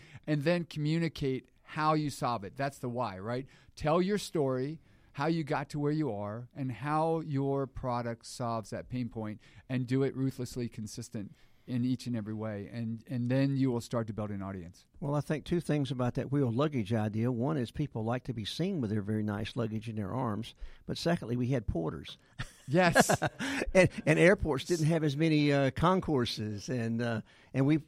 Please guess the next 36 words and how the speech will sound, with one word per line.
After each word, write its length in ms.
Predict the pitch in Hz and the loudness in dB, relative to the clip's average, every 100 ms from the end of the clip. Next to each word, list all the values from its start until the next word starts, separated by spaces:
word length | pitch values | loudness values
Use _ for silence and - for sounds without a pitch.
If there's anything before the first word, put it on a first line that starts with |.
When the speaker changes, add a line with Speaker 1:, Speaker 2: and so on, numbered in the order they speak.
| - | 2
Speaker 2:
oh, 140 | 214 | 2
we 200 | 143 120 139 | 4 2 4
didn't 200 | 196 190 | 2 2
carry 300 | 202 196 180 | 0 2 0
as 120 | - | -2
much 160 | 180 - | -4 -4
stuff 320 | - 226 240 - | -2 -2 -2 -4
back 240 | 110 92 | -8 -8
in 60 | 101 | -8
the 120 | 98 | -8
old 200 | 90 87 | -8 -8
days, 200 | 87 85 | -10 -10
did 200 | - - | -8 -8
we? 140 | - - - | -8 -16 -12
Speaker 1:
Yeah, 180 | 139 127 | -6 -4
I 60 | 156 | -2
was 140 | 190 | -2
thinking 360 | - 147 135 131 | -4 -2 -2 0
like 200 | 123 - | -2 -2
the 60 | 113 | -2
Roman, 460 | 120 131 117 95 - | 0 0 -2 -4 -6
the 240 | 127 127 | -4 -2
Roman, 320 | 120 131 131 131 | 0 0 0 -2
Speaker 2:
The 80 | 123 | -2
Speaker 1:
like, 360 | 120 117 - | -4 -10 -12
uh, 140 | 120 110 | -14 -12
Caesar 580 | - 160 156 131 120 117 | -8 -2 0 0 -4 -4
and, 140 | 120 | -8
and 200 | 123 123 | -6 -2
those 220 | 135 135 | 0 -2
folks 280 | - 120 120 | -4 -8 -6
who 100 | 135 | -8
had, 180 | 123 123 | -6 -8
like, 240 | 113 113 123 | -8 -10 -10
you 60 | 107 | -12
know, 160 | 113 | -10